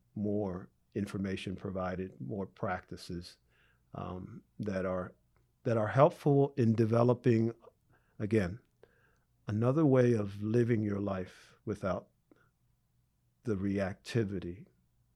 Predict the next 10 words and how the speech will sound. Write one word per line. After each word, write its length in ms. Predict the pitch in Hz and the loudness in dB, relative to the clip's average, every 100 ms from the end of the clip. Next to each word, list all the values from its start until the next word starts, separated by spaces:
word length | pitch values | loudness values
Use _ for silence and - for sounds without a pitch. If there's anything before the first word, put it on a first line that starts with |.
| _ _ _ | _ _ _
that 160 | - 87 | -10 -8
creates 400 | - 90 85 - | -8 -6 -6 -10
stress, 480 | - 92 92 - _ _ _ _ _ _ _ _ _ _ _ _ _ _ _ _ _ _ | -12 -12 -12 -18 _ _ _ _ _ _ _ _ _ _ _ _ _ _ _ _ _ _
without 400 | 110 104 104 104 | -2 0 0 -2
the 240 | 107 95 - _ _ _ _ | -4 -6 -8 _ _ _ _
conditioned 960 | - 127 113 104 139 143 - 92 82 - - - | -2 0 2 4 4 4 0 -4 -6 -12 -12 -4
reactivity 840 | 95 87 87 - 98 - 104 - _ _ | -2 -2 -6 -8 -8 -8 -12 -16 _ _
of 160 | - 92 | -14 -10
your 280 | 90 92 127 _ | -8 -8 -10 _
stressors. 640 | - - 90 - - - | -10 -6 -6 -6 -12 -18